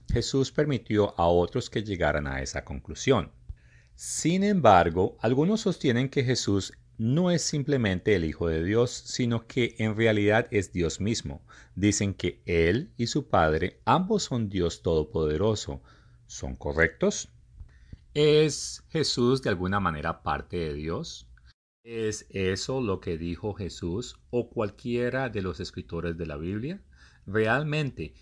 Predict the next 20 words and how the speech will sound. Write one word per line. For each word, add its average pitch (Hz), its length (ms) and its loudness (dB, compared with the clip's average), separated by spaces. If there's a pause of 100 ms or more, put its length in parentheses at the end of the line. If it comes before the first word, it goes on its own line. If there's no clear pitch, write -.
(220)
¿quién 185 300 2
es 190 220 -2
el 131 100 0
único 127 400 -2
Dios 90 260 -2
verdadero? 107 680 -2 (400)
¿Quién 147 640 -2
dijo 135 360 -6
Jesús 107 640 -8
que 113 320 -6
es? - 360 -12 (460)
Y 180 280 0
citan 95 420 -4
Hechos 92 400 -6
diecisiete, 87 600 -6
veinticuatro 127 720 -6
y 143 80 -8
treinta 95 320 -10
y 78 80 -8
uno. 71 240 -12